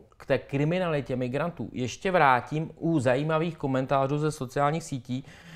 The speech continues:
protože to je opravdu neuvěřitelný, že i přes tohle to všechno, kdy už ty státy začínají nahlas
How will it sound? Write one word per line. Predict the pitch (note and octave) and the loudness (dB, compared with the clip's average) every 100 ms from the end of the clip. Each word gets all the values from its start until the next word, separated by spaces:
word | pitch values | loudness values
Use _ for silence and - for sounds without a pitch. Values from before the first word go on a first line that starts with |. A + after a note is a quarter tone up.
| D3+ | -10
protože | - B2+ C3+ | -6 -4 0
to | C#3 | 2
je | D3 | 2
opravdu | C3+ D3+ E3 | 4 4 6
neuvěřitelný, | D3+ C#3 B2+ B2+ B2 A#2 | 6 4 2 -2 -2 -2
že | B2+ | -4
i | C#3+ | -4
přes | - C3+ | -4 -4
tohle | - D3+ | 0 -2
to | D#3+ F#3 | 0 0
všechno, | - F3 - B2 D2 | 2 0 2 -2 -2
kdy | G2+ - | -2 -2
už | C#3 | -2
ty | D#3 | -4
státy | D3+ D3+ D3 E3+ | -2 0 0 0
začínají | D3+ - - D3+ D#3 | -2 -2 -2 0 2
nahlas | C#3 C#3 C#3 F#2 - - | 4 6 6 4 0 -10